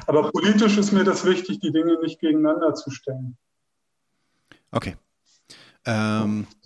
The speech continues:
Speaker 2: genau, bevor wir ein bisschen, äh, pragmatischer werden, aus der Theorie rausgehen und aus der Analyse, ähm,
Speaker 1: Mhm.
Speaker 2: eine Frage dann doch noch. Man hört öfter mal was, vor allem wenn es um marxistische Diskurse geht, äh, äh, man hört öfter mal was zu Klassenbewusstsein und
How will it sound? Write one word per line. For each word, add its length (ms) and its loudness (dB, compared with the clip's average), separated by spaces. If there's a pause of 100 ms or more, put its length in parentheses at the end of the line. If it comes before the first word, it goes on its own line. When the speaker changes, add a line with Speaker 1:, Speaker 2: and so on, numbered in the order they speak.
Speaker 2:
genau, 180 -2
bevor 240 0
wir 80 4
ein 60 2
bisschen, 600 0
äh, 420 -4 (120)
pragmatischer 640 -4
werden, 220 -2
aus 220 -2
der 100 -4
Theorie 400 -2
rausgehen 480 -4
und 80 -6
aus 220 -8
der 160 -8
Analyse, 680 -8
ähm, 200 -2
Speaker 1:
Mhm. 80 -4
Speaker 2:
eine 240 -4
Frage 280 0
dann 120 -2
doch 200 -6
noch. 240 -12 (100)
Man 180 -8
hört 220 -4
öfter 280 -4
mal 180 -4
was, 240 -4
vor 140 -8
allem 100 -2
wenn 120 -2
es 120 -6
um 380 -6 (920)
marxistische 680 -8
Diskurse 480 -10
geht, 320 -10 (560)
äh, 280 -8
äh, 40 -12 (380)
man 420 -14
hört 160 -6
öfter 180 -8
mal 140 -4
was 200 -8
zu 120 -8
Klassenbewusstsein 1120 -8
und 420 -16